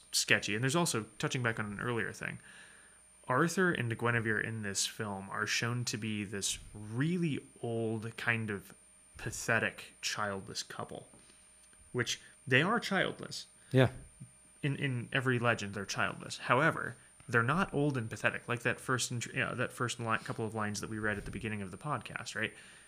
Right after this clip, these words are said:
Speaker 1: They're both young. Arthur is in the peak of his strength,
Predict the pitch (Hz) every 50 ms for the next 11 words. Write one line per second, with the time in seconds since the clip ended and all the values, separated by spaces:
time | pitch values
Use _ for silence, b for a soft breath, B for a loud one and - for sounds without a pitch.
0 | b b b b _ - 104 - 127 151 165 147 170 170 165 - - 107 104 101
1 | 98 95 - - - - - b b b b b b b b b _ - 113 120
2 | 147 160 156 - 147 143 135 123 117 110 107 110 107 107 101 101 - - - -
3 | 151 143 - - 120 - - 117 107 95 - - - - - 104 101 95 95 98
4 | - -